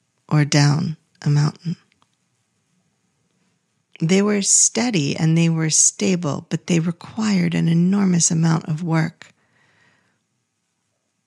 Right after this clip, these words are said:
Soft sand requires a different kind of work. And there's that quote about building a house on shifting sands.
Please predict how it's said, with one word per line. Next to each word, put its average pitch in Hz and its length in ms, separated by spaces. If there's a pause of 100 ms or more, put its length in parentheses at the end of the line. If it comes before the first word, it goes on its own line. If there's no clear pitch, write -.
(120)
Soft - 480
sand 147 320
requires 156 460
a 151 60
different - 520
kind 147 400
of 143 240
work. 156 480 (1700)
And 156 240
there's 151 240
that 147 320 (180)
quote 151 360
about 143 500
building 151 400
a - 20
house 147 400
on 139 140
shifting 147 560
sands. 156 720